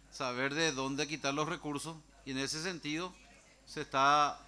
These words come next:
buscando la forma en el articulado. Entonces,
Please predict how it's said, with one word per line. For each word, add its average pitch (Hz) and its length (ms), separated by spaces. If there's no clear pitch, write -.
buscando 143 1000
la 143 120
forma 170 520
en 160 100
el 156 180
articulado. 151 840
Entonces, 131 580